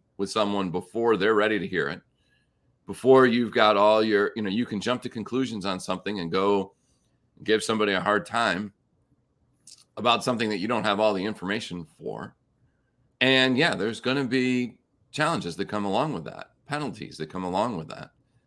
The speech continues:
And you can either just go into the blame game, the woulda, shoulda, couldas, or you can step and start to take a look at what,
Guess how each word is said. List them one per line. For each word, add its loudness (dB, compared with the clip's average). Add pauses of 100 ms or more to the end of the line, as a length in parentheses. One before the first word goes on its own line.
(360)
And 2
you 0
can 0
either 2
just -4
go 0
into 0
the 0
blame 2
game, -4 (680)
the -4
woulda, 2
shoulda, -2
couldas, 0
or 2 (320)
you -8
can -10
step -2
and -6
start -4
to -8
take -6
a -4
look -2
at -6
what, -4